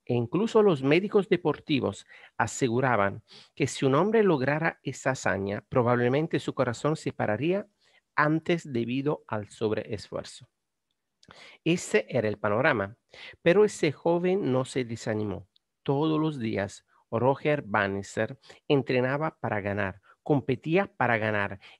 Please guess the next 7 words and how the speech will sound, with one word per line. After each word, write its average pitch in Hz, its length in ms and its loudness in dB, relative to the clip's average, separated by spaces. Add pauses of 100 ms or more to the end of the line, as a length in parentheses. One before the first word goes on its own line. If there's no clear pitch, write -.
En 139 240 4
su 180 220 2
mente 196 500 4
tenía 151 340 0
una 165 220 4
divina 123 360 -4
obsesión, 113 720 -4